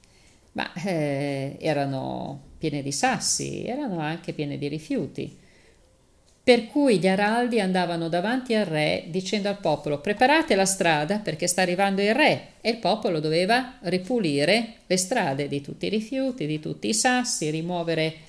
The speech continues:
quello che rendeva le strade difficili e scomode da percorrere. Allo stesso modo fa Giovanni,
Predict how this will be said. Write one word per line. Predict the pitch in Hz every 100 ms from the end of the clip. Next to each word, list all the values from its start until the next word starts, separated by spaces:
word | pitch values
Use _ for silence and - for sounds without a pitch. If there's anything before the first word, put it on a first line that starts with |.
| - - - -
quello | 190 180
che | 180 175
rendeva | 170 165 170 160
le | 165
strade | 165 170 156 147 143 165
difficili | 156 - 160 160 156 151 156 - - _ _ _ _ _
e | -
scomode | 185 - 160 151 156
da | 151
percorrere. | 160 175 - 233 139 131 143 151 - _ - _ _ _ _ _ _
Allo | - 165
stesso | 170 - 180 196
modo | 185 180 185 185 214
fa | 196
Giovanni, | 185 180 165 160 160 151 151